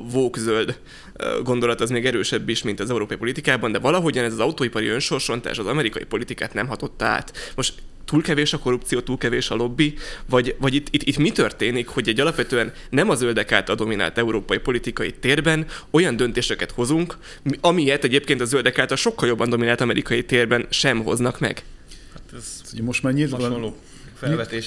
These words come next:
Speaker 3: nyílt-, nyíltan lehet arról
Speaker 2: Vagy
Speaker 3: beszélni.
Speaker 2: pedzegettük.
Speaker 3: Egy-egy politikus már megengedi magának, hogy, ö, előbb-utóbb elő fognak kerülni azok a táskák, amikben a kínaiak hordták a pénzt azért, hogy, ö, az európai autóipart térdre készen-,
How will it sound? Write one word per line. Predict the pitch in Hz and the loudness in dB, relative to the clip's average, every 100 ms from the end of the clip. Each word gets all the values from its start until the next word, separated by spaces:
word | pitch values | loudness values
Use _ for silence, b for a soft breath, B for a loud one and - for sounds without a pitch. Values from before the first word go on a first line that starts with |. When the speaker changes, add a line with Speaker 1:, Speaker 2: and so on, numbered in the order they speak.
| - | -8
Speaker 3:
nyílt-, | - - - | -14 -12 -2
nyíltan | 156 151 139 | 0 2 2
lehet | 127 120 | 2 2
arról | 120 113 | 0 0
Speaker 2:
Vagy | 110 | 0
Speaker 3:
beszélni. | 127 120 | 0 0
Speaker 2:
pedzegettük. | 113 117 98 127 - B B B | 0 0 -4 -10 -14 B B B
Speaker 3:
Egy-egy | 117 113 110 | -2 0 0
politikus | 117 110 113 107 | -2 -2 -4 -4
már | - 110 | -2 0
megengedi | 113 104 98 98 | 0 -2 -2 -4
magának, | 95 101 104 - | -4 -4 -4 -6
hogy, | 104 101 | -6 -6
ö, | 101 104 | -4 -4
előbb-utóbb | 101 98 95 101 107 101 - - | -6 -6 -8 -8 -8 -8 -12 -12
elő | 98 | -12
fognak | 98 104 98 | -10 -10 -10
kerülni | - 101 101 101 | -8 -8 -6 -6
azok | 101 104 | -8 -8
a | 107 104 98 - 107 123 - | -8 -10 -12 -16 -16 -16 -10
táskák, | 101 98 110 101 | -6 -4 -6 -6
amikben | 107 104 104 | -6 -6 -6
a | |
kínaiak | 98 107 98 98 - | -6 -6 -6 -6 -8
hordták | 104 - 104 | -10 -10 -12
a | |
pénzt | - 107 101 113 | -10 -12 -10 -10
azért, | 104 104 | -10 -10
hogy, | 110 110 | -10 -8
ö, | 110 107 110 92 120 | -8 -6 -6 -8 -8
az | |
európai | 113 110 113 113 | -6 -6 -4 -2
autóipart | 110 110 113 110 110 107 | -4 -4 -4 -4 -6 -6
térdre | 110 110 | -4 -4
készen-, | 110 117 - 127 | -4 -4 -2 -4